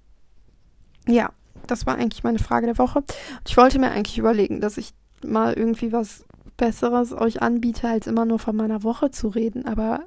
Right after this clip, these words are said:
ich bin ganz ehrlich, es war in letzter Zeit richtig weird und, äh, also richtig viel, also von der Schule aus. Und es ist halt auch schwierig, sich f-, für jede Woche was zu überlegen. Also,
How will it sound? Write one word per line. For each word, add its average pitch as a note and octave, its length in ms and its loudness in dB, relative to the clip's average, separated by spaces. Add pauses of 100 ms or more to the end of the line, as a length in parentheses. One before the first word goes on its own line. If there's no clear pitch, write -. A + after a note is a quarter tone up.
ich - 140 -12
bin A3 140 0
ganz B3+ 200 -2
ehrlich, C4+ 500 -8 (880)
es - 140 -4
war A#3 100 4
in A#3 60 2
letzter B3 300 0
Zeit A#3+ 180 -2
richtig B3+ 340 0
weird C4 300 2
und, - 380 -2
äh, A#3 180 4
also A3 220 -2
richtig A#3 340 -6
viel, C#4 640 4 (340)
also A#3 320 0
von A3+ 180 -2
der A3 120 0
Schule C4+ 360 0
aus. C4+ 200 2 (340)
Und A#3+ 160 6
es A#3+ 140 6
ist B3 160 0
halt A3 160 2
auch G#3+ 140 2
schwierig, A#3+ 500 0
sich - 220 -4
f-, - 360 -8
für - 160 2
jede B3+ 540 0
Woche C4+ 260 4
was A3+ 220 -2
zu - 80 -4
überlegen. A#3+ 680 -2
Also, G#3 300 -4